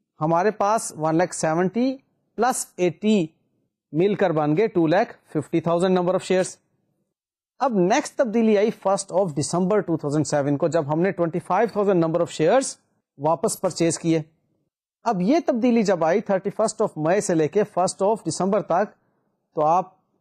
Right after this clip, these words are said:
count کیجئے کہ کتنے مہینے گزر چکے تھے۔ معلوم ہوا کہ six months ہمارے گزر چکے تھے، تب جا کر یہ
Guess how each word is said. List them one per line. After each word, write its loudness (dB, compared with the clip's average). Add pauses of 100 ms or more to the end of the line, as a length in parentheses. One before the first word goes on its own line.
count 0
کیجئے 2 (380)
کہ -6
کتنے -2
مہینے 2 (340)
گزر 2 (140)
چکے -2
تھے۔ -4 (760)
معلوم 2
ہوا 2
کہ -4
six -2
months -2 (580)
ہمارے 2 (220)
گزر 2
چکے -4
تھے، -2
تب -2
جا 0
کر -2
یہ 0